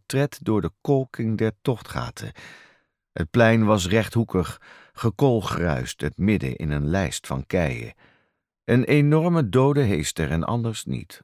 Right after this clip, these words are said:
op de verkoolde aarde. De muziektent. Drie hoge wallen van huizen, glas meer dan steen, smal glas tussen smaller steen, de ramenvolte van armoehuizen.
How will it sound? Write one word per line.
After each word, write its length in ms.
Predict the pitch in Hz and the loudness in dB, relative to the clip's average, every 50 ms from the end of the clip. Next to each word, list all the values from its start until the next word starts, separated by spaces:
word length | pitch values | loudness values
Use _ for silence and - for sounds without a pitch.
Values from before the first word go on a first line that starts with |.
| _ | _
op 220 | - 76 71 _ - | -10 -10 -10 _ -4
de 180 | 78 78 71 - - - - | -4 -4 -4 -4 -10 -20 -20
verkoolde 760 | - - - 85 80 _ - 131 120 98 82 76 71 - - | -14 -8 -8 -8 -6 _ -2 -2 0 0 0 -2 -4 -6 -6
aarde. 560 | - 87 87 76 64 58 - - 57 - - _ _ _ _ _ _ _ _ _ _ _ _ | -6 -4 -4 -4 -4 -6 -8 -12 -14 -14 -16 _ _ _ _ _ _ _ _ _ _ _ _
De 140 | - 76 78 | -6 -4 -2
muziektent. 720 | 80 82 78 - 104 - _ - - 62 57 50 - - _ _ _ _ _ _ _ _ _ _ _ _ _ _ _ _ _ _ _ _ _ _ _ _ | 0 0 0 -2 -2 -4 _ -8 -10 -10 -10 -12 -18 -20 _ _ _ _ _ _ _ _ _ _ _ _ _ _ _ _ _ _ _ _ _ _ _ _
Drie 320 | - 101 92 117 151 190 175 | -8 -2 0 4 6 6 6
hoge 320 | 151 160 156 147 123 139 | 8 6 6 6 4 2
wallen 280 | 127 135 135 127 123 117 | 2 4 4 4 2 2
van 140 | - 110 95 | 0 0 0
huizen, 500 | 80 71 65 58 58 - - 60 57 - - - - - - - _ _ _ | 0 0 -2 -4 -6 -8 -8 -8 -10 -12 -16 -20 -20 -20 -20 -20 _ _ _
glas 600 | - - 78 95 127 110 78 - - - - - - | -10 -6 -2 0 2 2 0 0 -2 -6 -6 -6 -4
meer 260 | 67 90 92 90 85 | -2 0 0 0 0
dan 220 | 76 76 76 76 | 0 -2 -2 -4
steen, 580 | - - - - 95 87 78 73 65 62 60 - - - - - - _ _ | -4 -6 -4 -2 0 0 2 0 -2 -4 -6 -10 -14 -20 -20 -20 -20 _ _
smal 440 | - - - 180 190 165 110 85 | -6 -2 2 4 4 4 4 2
glas 540 | 73 78 - 85 76 67 62 - - - - _ | 0 0 0 0 0 0 -2 -6 -10 -12 -10 _
tussen 400 | - 101 87 - - 82 82 78 | -2 -2 0 0 0 -2 -2 -2
smaller 460 | - - - 123 120 104 78 65 57 | -4 -4 -2 0 0 0 0 -2 -4
steen, 500 | - - - - 69 64 62 58 57 - - _ _ _ _ _ _ _ _ _ _ _ | -8 -10 -8 -6 -6 -6 -6 -8 -12 -14 -20 _ _ _ _ _ _ _ _ _ _ _
de 160 | - - 90 | -2 2 4
ramenvolte 840 | 90 95 110 120 127 120 101 92 87 - 104 107 101 92 - - 92 82 | 4 6 6 6 4 4 4 2 2 2 2 2 2 2 0 0 -2 0
van 220 | - 82 80 - | 0 0 -2 0
armoehuizen. 920 | - 104 113 110 73 67 67 62 57 60 58 58 58 - - - - - | -2 -2 -2 -2 -2 -4 -4 -6 -6 -8 -10 -10 -12 -12 -14 -14 -16 -18